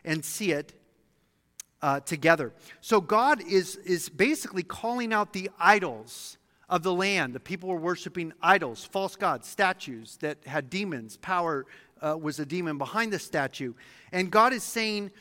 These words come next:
um, you know, uh, i-, if you're a real God, if these statues, Baal or Ashtoreth or Molech or these other gods that were worshipped, uh, in the ancient world, he says, "If you're really gods,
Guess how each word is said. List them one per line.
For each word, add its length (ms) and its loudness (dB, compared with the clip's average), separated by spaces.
um, 580 6
you 100 -4
know, 360 -2
uh, 340 4
i-, 20 -20
if 440 2
you're 240 4
a 60 8
real 260 4
God, 520 4
if 160 -8
these 200 -4
statues, 720 0
Baal 680 4
or 120 -2
Ashtoreth 680 2
or 80 -6
Molech 460 0
or 40 -8
these 180 -6
other 140 0
gods 260 0
that 100 -4
were 120 -4
worshipped, 680 -6
uh, 260 0
in 140 -4
the 120 -4
ancient 260 -8
world, 340 0
he 80 -2
says, 220 -2
"If 340 0
you're 160 2
really 260 2
gods, 720 2